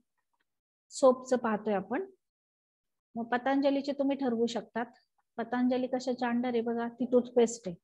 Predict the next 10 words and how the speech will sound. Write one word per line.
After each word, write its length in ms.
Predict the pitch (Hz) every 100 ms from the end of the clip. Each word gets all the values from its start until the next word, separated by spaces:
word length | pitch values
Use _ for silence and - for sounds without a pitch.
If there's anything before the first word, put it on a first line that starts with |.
| - -
सोप 300 | 233 226 233
नाहीये. 280 | 226 185 185 - _ _ -
मग 60 |
सोपचा 440 | 226 254 240 247 254
आपल्याला 280 | 254 254 247
आणखी 320 | 254 269 269
एखादा 240 | 254 262 247
group 200 | 254 247
करावा 300 | 247 220 196
लागेल. 320 | 190 180 180